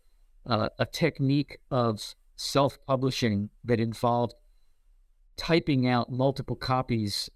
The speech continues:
of a document on a typewriter using onion skin paper and carbon paper to turn one copy into five or ten, or I'm told the strongest typists could get sixteen copies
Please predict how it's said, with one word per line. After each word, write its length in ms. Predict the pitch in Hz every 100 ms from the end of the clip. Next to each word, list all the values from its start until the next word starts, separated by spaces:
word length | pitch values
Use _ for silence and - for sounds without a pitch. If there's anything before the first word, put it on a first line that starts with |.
| -
of 280 | 117 104 -
a 60 | 117
document 640 | 123 117 117 113 107 104 _ -
on 160 | 131 135
a 60 |
typewriter 580 | 127 - 131 110 113 110
using 400 | 107 127 120 120 -
onion 300 | 131 131 120
skin 340 | - 123 110
paper 400 | - 120 113 113
and 240 | 110 107 -
carbon 480 | - 120 113 104 101
paper 400 | 117 98 101 90
to 320 | - 110 101 101 _ - _ -
turn 280 | - 127 113
one 240 | 131 131
copy 400 | 127 120 117 107
into 180 | 104 101
five 500 | - 127 117 104 98
or 80 | 95
ten, 480 | - 127 110 92 - -
or 280 | 110 101 98
I'm 140 | 104
told 360 | 98 131 117 107 _ _ _ -
the 60 | 110
strongest 560 | - 127 123 117 107
typists 560 | - 120 104 101 - -
could 200 | - 104
get 200 | 113 -
sixteen 520 | - 139 - 123 104
copies 640 | 101 113 107 95 92 -